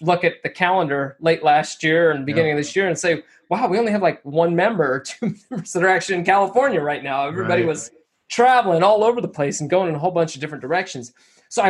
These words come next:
Speaker 1: ironically, I'm home now. I'm home a lot more, and I'm
Speaker 2: Right.
Speaker 1: loving that when I'm home.
Speaker 2: Yeah.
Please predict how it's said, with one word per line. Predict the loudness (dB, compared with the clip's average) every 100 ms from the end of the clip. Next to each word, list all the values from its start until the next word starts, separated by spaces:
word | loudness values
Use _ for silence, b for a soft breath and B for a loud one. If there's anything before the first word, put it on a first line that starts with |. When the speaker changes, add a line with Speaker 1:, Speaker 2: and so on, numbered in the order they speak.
| 4 2 2
Speaker 1:
ironically, | 0 -6 -6 -4 -6 -10 _ _ 0
I'm | 0 2
home | 2 2 2 -4 -8
now. | -6 -2 -2 -2
I'm | -4
home | 0 2 2
a |
lot | 2 0 -2
more, | -6 -4
and | -2
I'm | 0 -2 -2
Speaker 2:
Right. |
Speaker 1:
loving | 0 0 -2 -4
that | -6 -6
when | -6
I'm | -4
home. | -2 -2 -4
Speaker 2:
Yeah. | -8 -14